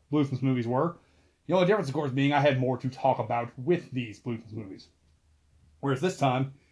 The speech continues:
I had the movie as well as the background. This week,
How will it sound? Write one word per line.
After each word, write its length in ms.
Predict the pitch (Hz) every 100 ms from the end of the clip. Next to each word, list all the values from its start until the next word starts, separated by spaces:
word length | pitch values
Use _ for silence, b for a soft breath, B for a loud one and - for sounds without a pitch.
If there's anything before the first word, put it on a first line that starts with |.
| _ _ _ _ 147
I 40 |
had 240 | 147 135
the 40 | 123
movie 300 | 135 135 135
as 240 | 151 160
well 320 | 120 131 127
as 320 | 123 120 117 107
the 280 | 113 113
background. 400 | 120 175 123 - - _ _ _ _ _ _ _ _ _ _ _
This 220 | 226 277
week, 320 | 202 262 -